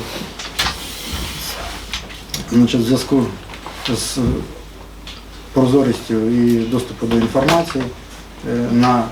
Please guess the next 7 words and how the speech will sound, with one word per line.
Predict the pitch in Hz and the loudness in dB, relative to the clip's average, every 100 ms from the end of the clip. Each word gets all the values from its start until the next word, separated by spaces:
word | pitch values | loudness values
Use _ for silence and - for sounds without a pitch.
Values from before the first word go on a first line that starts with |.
| 127 | -2
офіційному | 131 - 127 117 110 110 113 117 117 - | -2 0 2 4 2 2 0 0 -2 0
сайті | 135 120 107 110 101 - - 123 | 2 2 0 -6 -8 -14 -12 -2
веб-порталі | 120 - 127 - 117 113 | -2 0 0 2 2 4
Міністерства | 117 113 120 - 117 | 2 0 -4 -2 -2
оборони | 120 123 127 | 2 2 0
України, | 117 160 190 185 156 - - - - - | 2 2 4 2 0 -4 -10 -10 -12 -8
е, | - | 0